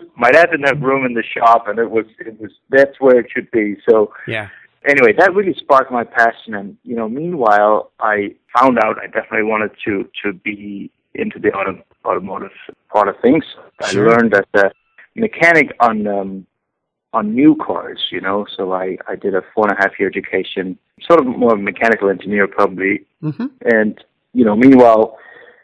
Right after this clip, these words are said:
Speaker 1: doing that, I was working on the M G at nights and weekends, you know.
Speaker 2: There's nothing like giving a young man a, a very big project to put his focus and his energy on. Your parents were really brilliant in that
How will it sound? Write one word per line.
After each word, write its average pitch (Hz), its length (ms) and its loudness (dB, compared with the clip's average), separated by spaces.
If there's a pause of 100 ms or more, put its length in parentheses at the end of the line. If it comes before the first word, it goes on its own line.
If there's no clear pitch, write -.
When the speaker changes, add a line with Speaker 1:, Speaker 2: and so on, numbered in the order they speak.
(160)
Speaker 1:
doing 127 240 6
that, 120 240 6 (180)
I - 100 -2
was 107 80 -10 (120)
working 113 240 -4
on 107 100 -8
the 110 80 -4
M 110 180 -6
G 110 220 -2
at - 100 -16
nights 98 360 -6
and 92 100 -12
weekends, 90 440 -12 (100)
you 85 140 -12
know. 92 220 -8 (380)
Speaker 2:
There's 185 200 -4 (100)
nothing 285 240 -4
like 202 280 0
giving 185 280 -2
a 151 40 -4 (160)
young 151 240 -2
man 131 400 -2
a, 117 460 -8 (380)
a 113 140 -12
very 131 440 -4 (140)
big 127 220 -6
project 123 640 -2
to 117 100 -8
put 120 260 -6
his 117 180 -8
focus 131 520 -6
and 113 160 -6
his 120 380 -6
energy 117 540 -6
on. 110 260 -6
Your 120 120 -6 (120)
parents 254 240 -2
were 160 100 -4
really 143 280 0
brilliant 120 520 -4
in 117 120 -6
that 117 200 -6